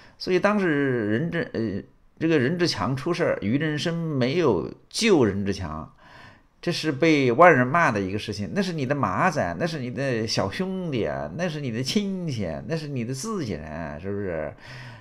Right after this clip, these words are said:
你能不能救他一下呢？因为你说任志强这个人，他也是个忠-，忠诚的共产党员，好不好？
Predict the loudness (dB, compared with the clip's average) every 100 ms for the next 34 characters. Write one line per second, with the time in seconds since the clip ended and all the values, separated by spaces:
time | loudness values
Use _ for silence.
0 | -8 -2 0 0 0 0 0 4 6 6
1 | 4 4 2 2 0 -2 -4 -2 -2 0
2 | -2 0 0 0 0 2 2 2 2 2
3 | 4 2 2 0 0 0 0 2 2 2
4 | 0 0 0 -2 -4 -4 0 0 2 0
5 | 0 0 0 -2 -2 4 4 4 2 0